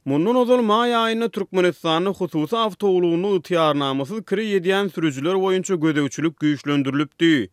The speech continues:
Aşgabatda öz hususy awtowluglary bilen kire ýedýän raýatlaryň ençemesiniň Azatlyk Radiosynyň ýurt içindäki çeşmelerine gurrun bermeklerine görä, mundan öň litsenziýany bir ýyl möhlet bilen belli derejede alyp bolan bolsa, soňky wagtlarda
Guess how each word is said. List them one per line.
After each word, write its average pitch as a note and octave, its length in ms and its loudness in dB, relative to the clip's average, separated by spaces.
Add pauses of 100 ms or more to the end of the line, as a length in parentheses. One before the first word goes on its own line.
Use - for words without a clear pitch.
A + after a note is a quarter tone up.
Aşgabatda D3+ 580 0
öz A3 260 2
hususy G3+ 420 0
awtowluglary G#3 840 2
bilen A#3 220 0
kire G3+ 220 0
ýedýän F#3 480 2
raýatlaryň D#3 720 0
ençemesiniň A3+ 560 -2
Azatlyk E3 460 0
Radiosynyň G#3 600 -2
ýurt F3+ 220 0
içindäki F#3+ 400 -4
çeşmelerine F#3 540 -2
gurrun D#3+ 380 0
bermeklerine C#3 640 0
görä, F#3+ 220 2 (100)
mundan D#3 340 2
öň B3 220 2
litsenziýany A3 720 0
bir A3 80 4
ýyl G#3 260 0
möhlet F3+ 360 0
bilen F3+ 260 -2
belli D#3 300 2
derejede E3 360 0
alyp D3+ 280 -2
bolan D#3+ 280 0
bolsa, G3+ 300 -2
soňky D3+ 260 -2
wagtlarda G3 680 0